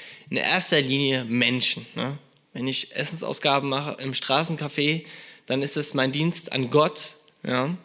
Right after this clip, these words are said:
wo ich Gott diene, aber in erster Linie diene ich den Menschen. Aber Paulus sagt das hier, ne? Natürlich dienen wir Menschen, aber ihr tut den Dienst nicht,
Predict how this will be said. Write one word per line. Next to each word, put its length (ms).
wo 120
ich 140
Gott 220
diene, 420
aber 220
in 60
erster 320
Linie 420
diene 260
ich 160
den 160
Menschen. 560
Aber 200
Paulus 400
sagt 260
das 120
hier, 260
ne? 280
Natürlich 560
dienen 280
wir 100
Menschen, 500
aber 220
ihr 220
tut 220
den 260
Dienst 400
nicht, 360